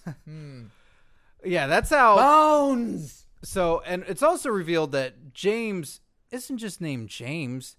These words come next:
Speaker 2: He's a real person because his name is James Oswald Valentine the third.
Speaker 1: Oh, sounds rich. Classism, guys.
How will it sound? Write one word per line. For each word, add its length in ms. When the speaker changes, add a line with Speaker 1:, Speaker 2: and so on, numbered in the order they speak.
Speaker 2:
He's 240
a 80
real 280
person 540
because 300
his 180
name 420
is 260
James 640
Oswald 640
Valentine 840
the 140
third. 580
Speaker 1:
Oh, 500
sounds 440
rich. 320
Classism, 560
guys. 500